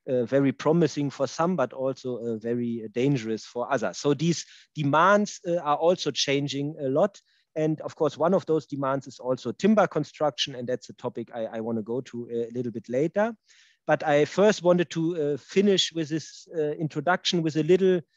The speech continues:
sort of conceptualization, uh, of, of what I want to present next, yeah? And because it, I think it's always good to, to just sort these things for, for, for yourself. And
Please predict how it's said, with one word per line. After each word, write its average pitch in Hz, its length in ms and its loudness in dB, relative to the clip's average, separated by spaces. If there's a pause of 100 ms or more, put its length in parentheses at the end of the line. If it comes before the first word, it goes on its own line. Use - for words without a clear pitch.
(160)
sort 165 140 -2
of 143 120 -4
conceptualization, 185 1000 0 (1300)
uh, 175 280 -2 (880)
of, 139 240 -4
of 147 200 -4
what 143 140 2
I 143 80 6
want 143 200 2
to 143 60 -4
present 123 480 -2
next, 170 380 -2
yeah? 160 220 0 (560)
And 160 160 -4
because 160 260 2
it, 156 140 0
I 151 100 -2
think 170 220 -2
it's - 160 -6
always 156 500 0
good 160 300 -6
to, 143 220 -2
to - 120 -12
just 139 460 -4
sort 143 320 2
these 127 180 -8
things 127 220 -8
for, 113 280 -8
for, 117 220 -12
for 120 160 -8
yourself. 156 500 0
And 139 240 -2